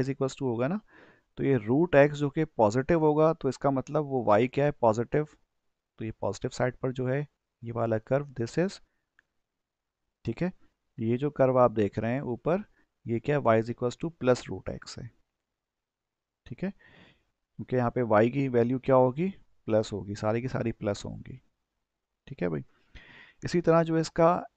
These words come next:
नीचे वाला जो पोर्शन है, यानी कि ये पोर्शन, ये क्या हो जाएगा, ये y is equals to minus root x, because यहाँ पर तमाम के तमाम y की वैल्यू क्या होंगी,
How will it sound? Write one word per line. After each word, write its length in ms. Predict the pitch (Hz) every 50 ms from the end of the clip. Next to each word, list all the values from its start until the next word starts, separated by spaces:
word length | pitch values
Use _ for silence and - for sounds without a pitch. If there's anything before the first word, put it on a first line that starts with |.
| _ -
नीचे 420 | 143 127 117 117 - - - 202
वाला 220 | 190 196 196 175 180
जो 160 | 175 170 165
पोर्शन 420 | 160 - 147 131 123 - 143 127 123
है, 80 | 120
यानी 160 | 120 120 123 117
कि 80 | 127
ये 320 | 127 113 101 107 120 143 160
पोर्शन, 520 | - 151 139 127 - - 120 104 104 107 - _ _ _ _ _ _ _ _ _ _ _ _ _ _ _ _ _ _ _ _ _ _ _ _ -
ये 200 | 110 107 117 143 151
क्या 160 | - - 151
हो 120 | 135 127
जाएगा, 260 | 123 127 123 123 131 139
ये 120 | 135 127
y 140 | 117 117 110 113
is 100 | 117 117
equals 220 | 123 - - 127 -
to 120 | - - 139 131 113 110
minus 320 | 113 113 123 135 135 -
root 240 | - 113 110 - -
x, 160 | 98 - - -
because 280 | 107 - - 131 123 113
यहाँ 300 | 107 92 104 104 113 131 135
पर 140 | - 151 139 -
तमाम 280 | 127 120 117 123 127 143
के 100 | - 139
तमाम 340 | - 135 131 127 127 127 123
y 160 | 117 113 113
की 80 | 123 123
वैल्यू 320 | 117 120 113 113 117 113
क्या 160 | 110 - 113
होंगी, 360 | 110 104 104 104 107 127 170